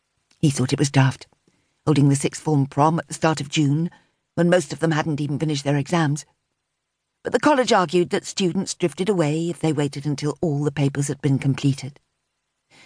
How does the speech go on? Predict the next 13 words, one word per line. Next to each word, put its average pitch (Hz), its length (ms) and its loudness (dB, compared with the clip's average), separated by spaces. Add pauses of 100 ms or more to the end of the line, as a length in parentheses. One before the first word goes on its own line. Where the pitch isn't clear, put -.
(120)
An 147 100 2
earlier 165 320 6
date 151 360 -2 (420)
had 165 160 0
proved 151 400 0
most 135 260 0
successful. 165 560 -2 (1900)
Tegan 269 320 4
returned 185 400 4
with 202 80 -4
the 196 80 -4
selfie 139 300 -2
stick, - 320 -6